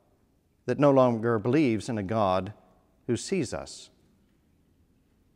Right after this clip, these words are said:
Or forget that he is moved by unjust actions, by human sin? The words of Thomas Jefferson, inscribed on the northwest wall of his memorial, are these:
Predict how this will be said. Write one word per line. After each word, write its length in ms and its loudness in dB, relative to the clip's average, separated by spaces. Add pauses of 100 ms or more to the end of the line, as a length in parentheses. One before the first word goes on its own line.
(240)
Or 120 2
forget 400 2
that 100 -2
he 100 -2
is 140 0
moved 560 -4 (680)
by 200 0
unjust 580 -4
actions, 800 -6
by 140 0
human 320 -4
sin? 400 -10 (2000)
The 80 0
words 280 4
of 100 -4
Thomas 320 -2
Jefferson, 600 -4 (1080)
inscribed 640 4
on 80 6
the 80 6
northwest 600 2
wall 260 4
of 100 2
his 180 -4
memorial, 540 2
are 100 0
these: 520 -4